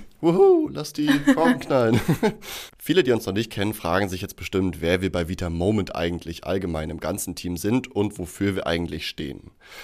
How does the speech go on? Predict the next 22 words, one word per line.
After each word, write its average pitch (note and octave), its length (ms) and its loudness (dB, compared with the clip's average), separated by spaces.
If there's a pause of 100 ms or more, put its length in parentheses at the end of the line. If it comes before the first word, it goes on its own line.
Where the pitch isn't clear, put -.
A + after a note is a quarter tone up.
(160)
Wir A#2 220 4
bei C3 120 4
Vita A#2 180 2
Moment B2 340 2
haben G#2+ 180 2
uns G#2 140 -4
das - 180 -6
Ziel A2+ 200 2
gesetzt, F#2 440 0
jedem C3 380 0
Menschen G#2+ 360 2
zu F#2+ 260 -4
maximaler G2 720 2
Gesundheit F2 480 -4
zu D2+ 120 -12
verhelfen. - 420 -12 (260)
Aber F#2 420 2
was F2 160 -8
heißt F2 220 0
das - 140 -12
jetzt? - 260 -16 (340)
Also, - 300 -2